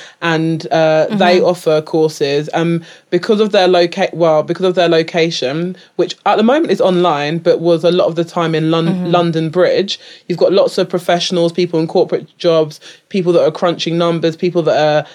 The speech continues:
Speaker 1: are, are still, um, that, um,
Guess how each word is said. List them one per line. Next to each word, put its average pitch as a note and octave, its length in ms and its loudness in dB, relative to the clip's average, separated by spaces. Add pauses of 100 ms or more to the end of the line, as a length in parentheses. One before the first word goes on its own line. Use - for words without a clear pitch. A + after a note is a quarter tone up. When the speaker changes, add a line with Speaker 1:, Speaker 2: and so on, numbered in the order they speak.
(260)
Speaker 1:
are, D#3+ 40 0 (140)
are F3 80 -4
still, F#3+ 760 0 (360)
um, D#3+ 420 0
that, D3+ 200 2 (160)
um, D#3 160 -6